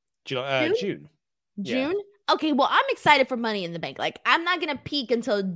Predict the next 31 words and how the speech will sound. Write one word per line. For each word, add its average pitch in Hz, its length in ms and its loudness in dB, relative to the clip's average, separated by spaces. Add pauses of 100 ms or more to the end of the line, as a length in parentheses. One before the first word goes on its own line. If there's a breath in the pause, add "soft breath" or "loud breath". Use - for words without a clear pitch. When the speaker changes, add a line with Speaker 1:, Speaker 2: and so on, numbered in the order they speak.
(160)
Speaker 2:
Money 247 340 0
in 226 80 -4
the 208 80 2
Bank. 170 320 -4
Speaker 1:
Money 202 120 2
in 226 60 2
Speaker 2:
That's - 20 -4
Speaker 1:
the - 60 -4
Speaker 2:
what 214 80 -2
I'm 214 140 4
Speaker 1:
Bank, - 40 -8
Speaker 2:
looking 180 120 -6
Speaker 1:
right. 101 160 -4
Speaker 2:
forward 160 260 -4
to. 135 140 -8 (300 loud breath)
Okay, 285 280 2
so 277 160 0
then 277 240 2
there's 285 300 -2
all 320 160 0
this 370 160 -4
time 311 380 -4
until 220 260 -6
from 233 240 -6
here 262 240 -2
until 226 240 -4
Money 226 260 -4
in 233 120 -2
the 214 60 -2
Bank 220 340 -2
that, 180 200 2